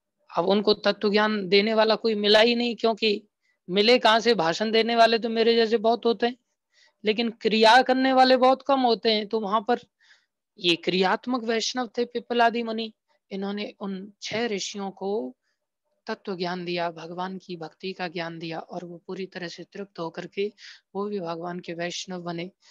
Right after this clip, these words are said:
तो महर्षि दधीची से, यहाँ पिप्पलादि से, उनकी धर्मपत्नी से, प्रभुपाद जी से हम सीख सकते हैं विशेष रूप से। प्रभुपाद जी तो ज्वलंत उदाहरण है,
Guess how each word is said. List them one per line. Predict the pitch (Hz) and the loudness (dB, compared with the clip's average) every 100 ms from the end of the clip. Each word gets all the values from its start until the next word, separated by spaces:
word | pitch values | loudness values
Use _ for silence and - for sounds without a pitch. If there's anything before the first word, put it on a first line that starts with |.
| _ _ - | _ _ -10
तो | 208 196 - - - | -6 -6 -10 -18 -16
महर्षि | 190 214 208 220 | -8 -8 -6 -6
दधीची | 202 185 220 202 226 | -6 -6 -8 -10 -10
से, | 202 220 | -4 -2
यहाँ | 214 214 202 202 | 0 -2 -2 -4
पिप्पलादि | 202 196 - 202 202 202 202 | -4 -8 -6 -4 -2 -2 -4
से, | - 208 | -2 -2
उनकी | 196 196 190 | -2 -6 -8
धर्मपत्नी | 170 170 202 202 190 202 196 | -6 -6 -6 -6 -4 -4 -4
से, | - 202 202 - - - | -2 -4 -4 -20 -20 -4
प्रभुपाद | 214 254 277 330 | 0 2 4 4
जी | 269 320 | 6 4
से | 330 | 4
हम | 320 | 2
सीख | 311 320 302 | 2 2 2
सकते | - 285 302 | 0 -2 0
हैं | 285 | 0
विशेष | 277 294 269 | 0 0 0
रूप | 269 254 | -2 -2
से। | 285 | -2
प्रभुपाद | 254 262 269 269 | 2 2 2 0
जी | 269 | 0
तो | 277 262 | 0 0
ज्वलंत | 202 226 294 277 | 2 2 2 2
उदाहरण | 240 208 220 240 | 0 2 2 2
है, | 208 226 | 0 -2